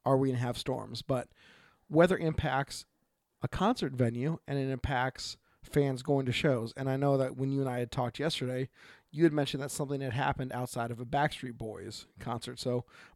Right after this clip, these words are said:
Bonnie, quickly fill us into that, and then we can talk about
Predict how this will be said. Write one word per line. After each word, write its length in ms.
Bonnie, 240
quickly 320
fill 180
us 160
into 200
that, 280
and 120
then 380
we 100
can 120
talk 220
about 360